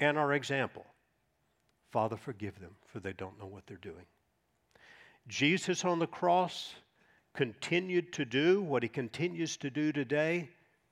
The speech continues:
to bestow his grace to the humble. Today you'll be with me in paradise. In Jesus on the cross became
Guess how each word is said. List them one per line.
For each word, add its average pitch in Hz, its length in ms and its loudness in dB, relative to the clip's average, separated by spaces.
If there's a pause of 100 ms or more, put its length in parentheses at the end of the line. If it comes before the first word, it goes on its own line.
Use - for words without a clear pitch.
(120)
to 110 100 -8
bestow 131 480 -6
his 156 240 -8
grace 101 420 -8
to - 140 -18
the 101 120 -14
humble. 92 420 -16 (1400)
Today 95 460 -6
you'll 95 140 -14
be 90 140 -14
with 92 300 -18
me 95 80 -18
in 87 100 -20
paradise. 87 680 -16 (1300)
In 107 160 -10
Jesus 135 520 -2
on 78 120 -10
the 78 80 -10
cross - 560 -10 (1200)
became 95 580 -8